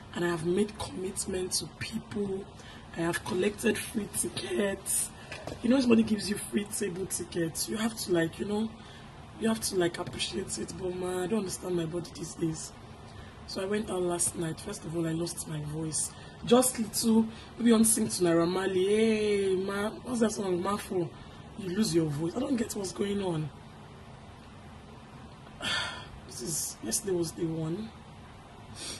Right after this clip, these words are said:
of my own dirty, dirty December though, because I didn't start from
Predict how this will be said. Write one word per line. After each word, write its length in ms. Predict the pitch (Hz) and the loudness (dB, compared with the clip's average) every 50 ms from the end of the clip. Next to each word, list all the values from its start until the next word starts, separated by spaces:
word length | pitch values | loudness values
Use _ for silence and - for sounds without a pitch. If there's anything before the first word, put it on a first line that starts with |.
| - - - - - - - - - - - - | -12 -16 -18 -18 -18 -18 -18 -18 -18 -16 -10 -4
of 140 | - 170 175 | -2 -2 0
my 100 | 180 170 | 2 2
own 180 | 170 180 185 180 | 2 4 2 2
dirty, 300 | 165 170 - - - 175 | 0 0 -2 -2 -4 -2
dirty 260 | 170 175 170 - - | 0 0 -2 -2 -6
December 440 | 156 - - 175 165 170 160 156 151 147 - | -8 -6 -4 -2 -2 0 0 -2 -4 -4 -6
though, 120 | 160 156 | -6 -6
because 400 | 151 - - - 180 175 170 - - | -8 -8 -8 -4 -4 -4 -4 -4 -4
I 40 | |
didn't 200 | 180 180 202 208 | -4 -2 -2 -2
start 260 | - - - - 160 - | -2 -4 -4 -8 -10 -10
from 600 | - - - 175 170 165 165 165 160 165 165 165 | -10 -8 -6 -4 -4 -4 -4 -4 -4 -6 -8 -10